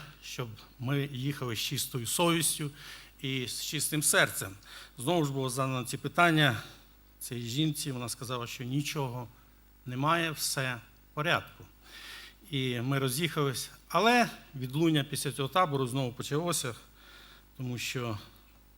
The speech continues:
пастор тієї церкви, де вона знаходилась, він сказав, що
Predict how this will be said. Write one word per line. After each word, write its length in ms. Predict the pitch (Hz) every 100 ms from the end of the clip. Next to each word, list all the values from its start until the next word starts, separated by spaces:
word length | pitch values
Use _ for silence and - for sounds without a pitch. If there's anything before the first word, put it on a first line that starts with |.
| - - - -
пастор 320 | 123 151 -
тієї 260 | - 147 135
церкви, 340 | - 151 -
де 140 | 123 123
вона 180 | 127 117
знаходилась, 680 | 117 113 160 143 135 117
він 120 | 123 113
сказав, 400 | - 110 127 120
що 280 | - 113